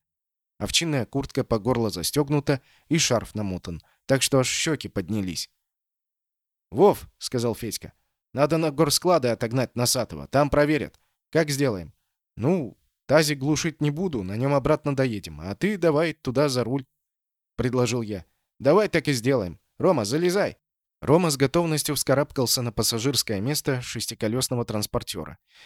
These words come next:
Федька тронул с места. К складам я раньше не ездил, не было оказий. Они находились на противоположной горсвету окраине жилой части Углегорска. Проехали по Советской до самого упора,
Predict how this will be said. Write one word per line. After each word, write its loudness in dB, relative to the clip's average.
Федька 0
тронул 0
с -2
места. -8
К -4
складам 2
я 0
раньше 0
не 0
ездил, -2
не 0
было 2
оказий. -2
Они 2
находились 0
на 0
противоположной 0
горсвету 0
окраине 0
жилой 0
части -4
Углегорска. -2
Проехали 2
по 0
Советской 0
до 0
самого 0
упора, 0